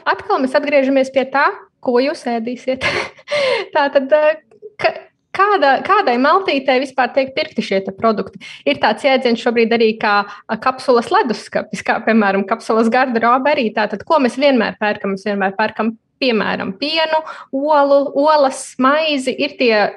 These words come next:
klasiskie produkti, vai tur sieras kādam, vai vēl kaut kas, ko mēs izmantosim jebkurā laikā,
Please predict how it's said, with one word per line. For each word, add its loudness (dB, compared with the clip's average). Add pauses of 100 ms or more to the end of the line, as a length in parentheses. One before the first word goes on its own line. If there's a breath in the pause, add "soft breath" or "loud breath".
(180)
klasiskie 0
produkti, 0
vai 0
tur -6
sieras -2
kādam, 0
vai 0
vēl 2
kaut -2
kas, -8 (360 loud breath)
ko 2
mēs 0
izmantosim 2
jebkurā 2
laikā, 2